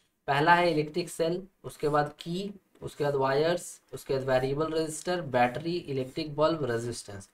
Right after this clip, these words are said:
तो ये सारे अगर आप बनाते हो तो आपको total चार number मिलेगा। बहुत ही आसान क्वेश्चन है क्योंकि ये maximum बच्चे solve करके आ जाएंगे,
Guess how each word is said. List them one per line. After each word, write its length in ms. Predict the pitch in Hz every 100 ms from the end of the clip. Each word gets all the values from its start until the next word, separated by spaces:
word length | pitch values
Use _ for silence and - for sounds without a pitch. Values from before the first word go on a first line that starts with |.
| - - - _
तो 40 | 160
ये 140 | 190
सारे 360 | 185 160 165 202
अगर 180 | 185 185
आप 100 | 185
बनाते 380 | 160 143 143 185
हो 60 |
तो 80 | 180
आपको 200 | 165 170
total 300 | 156 143 151
चार 360 | 147 135 135 135
number 320 | 135 131 143
मिलेगा। 380 | 120 104 101 101
बहुत 260 | 123 131
ही 80 | 160
आसान 340 | 165 - 170 175
क्वेश्चन 340 | 175 165 170
है 80 | 165
क्योंकि 240 | 160 151
ये 80 | 156
maximum 480 | 151 131 - 156 160
बच्चे 280 | 147 143 -
solve 280 | - 135 139
करके 320 | 135 127 208
आ 220 | - 127
जाएंगे, 360 | 113 95 -